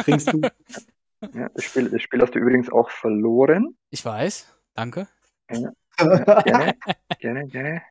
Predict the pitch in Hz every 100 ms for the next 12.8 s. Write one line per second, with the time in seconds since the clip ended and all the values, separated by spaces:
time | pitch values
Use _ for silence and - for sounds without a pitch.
0 | _ - 127 151 180 160 156 151 139 151
1 | 151 131 127 127 - 143 135 - 139 139
2 | - - 156 - 139 135 - 165 147 107
3 | - 113 123 175 185 _ _ _ - -
4 | _ _ _ 214 - 214 _ - - _
5 | _ _ - 208 185 180 - 165 110 -
6 | 170 - - - - - - _ _ _
7 | _ _ _ _ _ _ _ _ _ _
8 | _ _ _ - 120 - 113 110 - 113
9 | - - _ _ _ _ _ 147 180 190
10 | 147 165 165 160 139 127 139 156 143 131
11 | 139 135 123 123 117 117 110 120 - 131
12 | 123 147 131 120 - 113 107 107